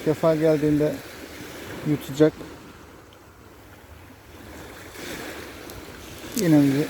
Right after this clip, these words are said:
ekmeğimizin dışını takıyoruz arkadaşlar. İçini takarsak kefal gelmiyor bildiğiniz gibi.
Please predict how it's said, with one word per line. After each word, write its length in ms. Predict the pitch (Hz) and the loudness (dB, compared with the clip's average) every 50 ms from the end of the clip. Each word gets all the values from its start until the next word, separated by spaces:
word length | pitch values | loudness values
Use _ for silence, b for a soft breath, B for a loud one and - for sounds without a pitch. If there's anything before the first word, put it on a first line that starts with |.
| - - - - - - - 156 | -4 -10 -12 -14 -16 -8 -2 -2
ekmeğimizin 720 | 156 - - 180 175 160 151 143 143 143 170 165 160 147 | -2 0 2 4 6 6 6 6 4 4 2 0 0 0
dışını 320 | 151 143 - - 175 165 147 | 0 -2 0 0 0 0 2
takıyoruz 380 | - 143 - - 127 107 110 | 0 0 0 0 0 0 2
arkadaşlar. 520 | 113 110 - - 113 110 107 - - 117 135 | 2 0 0 -2 -4 -4 -4 -4 -4 -4 -4
İçini 280 | 131 - - 151 143 | -2 0 2 2 4
takarsak 500 | 131 143 139 - 156 139 - - 160 156 - - - - - - - - - - | 4 2 4 4 4 4 4 2 0 0 -2 -6 -18 -20 -20 -20 -20 -18 -10 -6
kefal 300 | 151 135 - 156 147 143 | -4 0 4 4 6 6
gelmiyor 440 | 139 143 139 135 131 120 117 113 113 | 6 6 6 6 6 4 4 2 2
bildiğiniz 420 | 117 104 113 117 117 113 107 107 | 0 0 0 0 0 0 -2 -2
gibi. 200 | 113 113 123 | -2 -2 -2